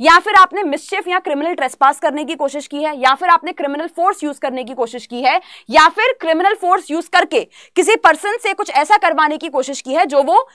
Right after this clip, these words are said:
कंपेल नहीं है करने के लिए, यानी कि जो उसकी रिस्पॉन्सिबिलिटी नहीं है। तो ये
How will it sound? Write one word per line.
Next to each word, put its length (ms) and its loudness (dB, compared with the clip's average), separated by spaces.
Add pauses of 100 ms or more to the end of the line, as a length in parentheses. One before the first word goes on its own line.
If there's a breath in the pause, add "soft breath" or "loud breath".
(140 soft breath)
कंपेल 440 6
नहीं 260 2
है 80 2
करने 280 0
के 120 -14
लिए, 180 -12
यानी 220 0
कि 60 -6
जो 140 -2
उसकी 160 -6
रिस्पॉन्सिबिलिटी 640 -6
नहीं 180 -4
है। 120 -10 (260 soft breath)
तो 80 4
ये 140 2